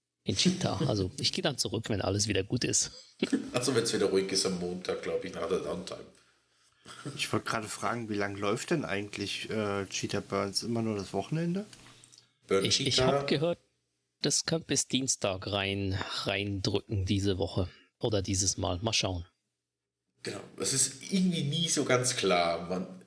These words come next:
Speaker 2: ich, äh, die ersten Informationen waren bis Montag nach der Downtime. Äh,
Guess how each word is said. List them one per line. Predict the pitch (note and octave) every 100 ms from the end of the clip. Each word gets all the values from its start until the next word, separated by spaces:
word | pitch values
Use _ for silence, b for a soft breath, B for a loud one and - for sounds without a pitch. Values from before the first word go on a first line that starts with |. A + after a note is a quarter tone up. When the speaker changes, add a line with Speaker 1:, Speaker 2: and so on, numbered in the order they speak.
| -
Speaker 2:
ich, | B2+ B2 F#2+ -
äh, | A2+ G#2+ G#2
die | G#2+
ersten | D3 D3 D3
Informationen | B2+ A#2+ - A#2 A2
waren | A2 -
bis | G#2 - - - A2
Montag | A2+ B2+ C#3 C3+ A#2 A2+ -
nach | G2 -
der | G2
Downtime. | G2 C3 - D3+ D3 D3+ - -
Äh, | A#2 A2+ F#2+ D2